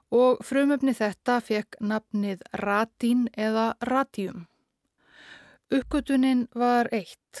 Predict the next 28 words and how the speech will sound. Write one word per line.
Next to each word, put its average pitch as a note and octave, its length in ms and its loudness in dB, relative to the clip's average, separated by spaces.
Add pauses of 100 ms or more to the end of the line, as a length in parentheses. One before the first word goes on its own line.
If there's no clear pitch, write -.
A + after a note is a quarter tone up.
(100)
að G3+ 400 -2
einangra B3 920 2
radíum B3 680 0
var F3+ 260 -8
vandasamara. A#3 840 0 (440)
Til - 180 -4
þess A#3 180 0
að A3+ 60 2
ná A#3+ 100 4 (200)
einu C4+ 500 2
grammi C4 520 2
af G#3+ 180 0
radíum A3 600 -2 (100)
þurfti A3 380 -2
eitthvað A3+ 420 -2
um A3 180 2
sjö A#3 460 -4 (100)
tonn G#3+ 480 -6
af G3+ 300 -4
úrangrýti. A3 760 -2 (880)
En G#3+ 120 -2
efnið C#4 360 2
var A3 300 2
óhemju A3 720 0
spennandi. G#3 560 -2 (520)
Marie G#3+ 220 0
Curie A#3 460 0
hafði F#3+ 380 -4